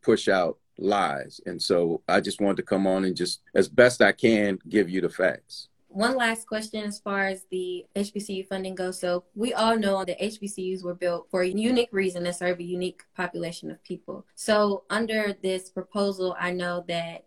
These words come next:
Speaker 2: the funding will be available through competitive grants for, like you said, H B C Us, M S Is, and others. Why specifically are H B C Us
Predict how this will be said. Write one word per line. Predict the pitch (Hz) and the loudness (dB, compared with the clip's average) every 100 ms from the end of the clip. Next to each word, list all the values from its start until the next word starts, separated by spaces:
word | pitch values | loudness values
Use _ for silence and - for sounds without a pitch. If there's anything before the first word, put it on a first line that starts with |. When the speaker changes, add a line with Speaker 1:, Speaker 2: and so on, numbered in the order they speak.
| - | -14
Speaker 2:
the | 180 170 165 | -6 -6 -6
funding | 190 190 185 180 | -4 -2 -2 -4
will | 175 | -2
be | 175 | -2
available | 165 170 170 170 170 | -4 -4 -6 -8 -10
through | 170 | -10
competitive | 165 165 175 175 175 | -10 -6 -2 -2 -4
grants | - 170 175 - - | -6 -6 -6 -10 -6
for, | 175 170 165 165 _ - | -4 -4 -4 -8 _ -10
like | 175 180 | -8 -4
you | 180 | -6
said, | 180 170 - | -4 -4 -4
H | 180 - | -6 -4
B | 185 | -10
C | - 175 175 | -8 -8 -6
Us, | 170 | -6
M | 175 170 | -6 -4
S | 170 | -4
Is, | 165 160 160 | -6 -6 -6
and | 160 - | -8 -8
others. | 165 165 160 - _ _ - | -8 -8 -12 -14 _ _ -12
Why | 190 208 277 | -4 -2 -2
specifically | 294 262 - 220 220 220 208 208 | -4 -10 -8 -10 -10 -10 -6 -4
are | 185 180 | -4 -4
H | 185 - | -6 -6
B | 190 | -14
C | 196 180 175 175 175 | -10 -10 -8 -10 -12
Us | - - | -14 -18